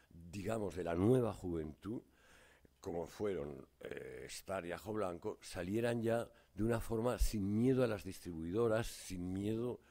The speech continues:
a las imprentas, mientras que en Madrid, eh,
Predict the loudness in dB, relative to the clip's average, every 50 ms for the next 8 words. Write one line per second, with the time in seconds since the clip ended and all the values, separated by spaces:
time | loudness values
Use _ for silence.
0 | -20 -20 -14 -12 -8 -8 -8 -8 -8 -10 -6 -4 -2 -2 -2 -2 -4 -8 -14 -20
1 | -20 -20 -20 -14 -6 -2 2 2 2 2 0 -2 -6 -6 -6 -6 -4 -2 -2 -2
2 | 0 0 0 0 0 -2 -2 -4 -8 -12 _ -20 -20 -20 _ _ _ _ _ -4
3 | -2 -2 -2 -4 -4 -6